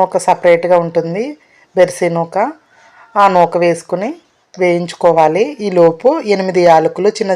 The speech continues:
జాజికాయని పౌడర్ చేసి పెట్టుకోవాలి. ఒక ఫైవ్ మినిట్స్ ఈ విధంగా నూకను వేయించి పక్కన పెట్టుకోవాలి. ఇప్పుడు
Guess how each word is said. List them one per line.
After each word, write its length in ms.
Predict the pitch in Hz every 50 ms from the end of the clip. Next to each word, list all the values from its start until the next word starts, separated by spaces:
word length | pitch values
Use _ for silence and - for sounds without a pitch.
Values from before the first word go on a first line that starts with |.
| 165
జాజికాయని 580 | 180 170 160 160 160 165 165 175 165 160 185 208 -
పౌడర్ 260 | 196 175 165 165 160 165 -
చేసి 180 | 180 175 170 - -
పెట్టుకోవాలి. 600 | 170 170 - - - 165 156 156 156 156 175 208 285 320 _ _ _ _ _ _ _ _ _ _ _ _ _ _ _ _ _ _ _ _ _ _ _ _ - 190
ఒక 120 | 185 - 190 185 180 180 170 -
ఫైవ్ 200 | 196 185 180 175
మినిట్స్ 400 | 175 170 175 190 185 - - - 254 285 269 - 214 202
ఈ 20 | 196 180
విధంగా 380 | 180 165 170 165 165 175 214 262 320 302 254 _ 262 247 - - - - - _ - - - 196
నూకను 380 | 190 185 180 180 - 190 202 214 196
వేయించి 340 | 190 180 175 180 175 - - -
పక్కన 260 | 175 170 - 175 175 170 175
పెట్టుకోవాలి. 600 | 170 170 - - 170 165 160 160 156 165 185 233 294 - _ _ _ _ - - - _ _ _ _ - - _ _ _ _ _ _ _ _ _ _ _ _ - 208 185
ఇప్పుడు 180 | - - 202